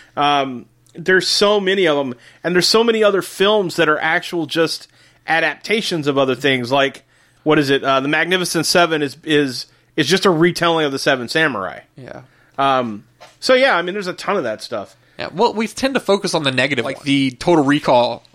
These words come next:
Speaker 2: Uh, like we, that's what we remember.
Speaker 1: Oh, you're
Speaker 2: We,
Speaker 1: talking
Speaker 2: we
Speaker 1: about the remake of Total Recall?
Speaker 2: Yes, yeah, not the excellent Arnold Schwarzenegger
Speaker 1: Yeah,
Speaker 2: movie.
Speaker 1: you're about to have a fight there.
Speaker 2: No, no, no, no.
Speaker 1: <laughs>
Speaker 2: This, this is your, uh, what is it, Ethan Hawke? Was Ethan Hawke
Speaker 1: No,
Speaker 2: in it,
Speaker 1: Colin
Speaker 2: or
Speaker 1: Farrell.
Speaker 2: Colin Farrell. Those two, ba-,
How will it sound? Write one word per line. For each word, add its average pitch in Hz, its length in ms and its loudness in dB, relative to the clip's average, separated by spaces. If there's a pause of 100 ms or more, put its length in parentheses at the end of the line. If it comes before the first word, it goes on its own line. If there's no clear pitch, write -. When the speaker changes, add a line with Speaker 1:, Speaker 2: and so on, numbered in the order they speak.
(140)
Speaker 2:
Uh, 123 160 0
like 123 140 0
we, 143 80 -2
that's 143 260 -2
what 180 140 2
we 151 80 2
remember. 135 540 0
Speaker 1:
Oh, 160 40 6
you're 185 100 6
Speaker 2:
We, 190 40 2
Speaker 1:
talking 202 180 0
Speaker 2:
we 190 60 0
Speaker 1:
about - 60 -4
the 175 100 0
remake 160 420 0
of 131 100 -6
Total 127 220 -2
Recall? 110 220 -4
Speaker 2:
Yes, - 480 -2
yeah, 127 220 -2
not 147 260 -2
the 214 220 0 (120)
excellent 170 600 -2
Arnold 151 240 0
Schwarzenegger 180 400 0
Speaker 1:
Yeah, 131 240 2
Speaker 2:
movie. 120 100 -2 (120)
Speaker 1:
you're 143 60 -18
about 151 220 0
to 147 60 -4
have 127 120 -2
a 107 40 -14
fight 123 280 -2
there. 95 280 -6
Speaker 2:
No, 127 260 2
no, 127 100 0
no, 123 140 -4
no. 123 300 -4
Speaker 1:
<laughs> - 20 -20
Speaker 2:
This, 160 200 -4
this 170 240 0
is 151 140 -8
your, 139 360 2
uh, 131 320 0
what 147 160 -2
is 139 80 -2
it, - 80 -16
Ethan 147 220 -6
Hawke? 156 460 0
Was 131 220 -8
Ethan 143 220 -6
Hawke 156 220 0
Speaker 1:
No, 185 120 2
Speaker 2:
in 220 60 -2
it, 226 40 -4
Speaker 1:
Colin 202 220 2
Speaker 2:
or 165 40 -8
Speaker 1:
Farrell. 170 360 0
Speaker 2:
Colin 190 240 -2
Farrell. 151 220 -2 (180)
Those 160 240 0
two, 131 240 -6
ba-, 120 200 -2